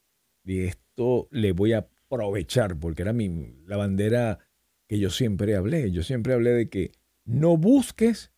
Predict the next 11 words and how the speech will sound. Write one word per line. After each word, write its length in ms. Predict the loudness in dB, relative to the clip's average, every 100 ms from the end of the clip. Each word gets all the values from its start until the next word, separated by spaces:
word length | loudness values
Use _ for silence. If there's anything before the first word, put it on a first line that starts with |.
| _ _ -6
trabajo, 460 | -2 -2 -2 -10 _ _ _ _ _ _ _ _ -8
sino 280 | -2 0
más 220 | 0 0 0
bien 380 | 0 0 -2 -6 _ _ _ -20 -20 _ _ _ 0
tú 300 | 2 0 -6 _
haz 280 | -2 -2 -2
el 200 | -4 -4
trabajo 540 | -4 0 0 0 -2 -2
y 120 | -2
dale 440 | 0 4 4 4 0
trabajo, 420 | -2 -2 -4